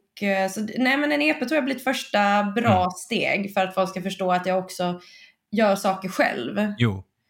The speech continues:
Speaker 1: Ehm, nu gör jag ju inte dem helt själv. Jag skrev ju den här låten faktiskt med Emily, trummisen i bandet.
Speaker 2: <laughs> Ja, just det.
Speaker 1: Och, eh, eh, en, eh, Johan Randén,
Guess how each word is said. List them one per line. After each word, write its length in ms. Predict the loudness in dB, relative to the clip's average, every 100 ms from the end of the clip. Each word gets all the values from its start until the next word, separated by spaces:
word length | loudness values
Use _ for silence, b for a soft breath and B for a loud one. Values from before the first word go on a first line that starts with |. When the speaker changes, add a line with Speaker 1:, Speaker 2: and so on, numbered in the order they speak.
| _ _ -8
Speaker 1:
Ehm, 420 | -2 0 -2 -4 -6 -2
nu 100 | 2
gör 140 | 4 6
jag 80 |
ju 60 | 4
inte 160 | 2 0
dem 120 | 0
helt 240 | 0 0
själv. 220 | 0 2 2
Jag 120 | 0
skrev 300 | 0 0 2
ju 120 | 0
den 100 | 2
här 100 | 2
låten 300 | 0 -2 -4
faktiskt 240 | -6 -4
med 300 | -4 -2 -2 -6 -16 _ _
Emily, 420 | -2 0 0 0 -2
trummisen 500 | -6 -6 -6 -6 -2
i 60 |
bandet. 560 | 0 4 4 4 2 4
Speaker 2:
<laughs> 920 | 4 4 2 2 2 2 2 2 2
Ja, 220 | 4 2 2 -2 -2 -2
just 180 | 2 2 6
det. 60 |
Speaker 1:
Och, 340 | 4 4 -2 4
eh, 420 | 6 6 6 4 0 B B B 0
eh, 600 | 2 4 4 4 2 0 -2
en, 420 | 0 2 0 -4 0
eh, 300 | 2 4 2
Johan 420 | 2 2 2 2
Randén, 580 | 2 2 2 2 0 0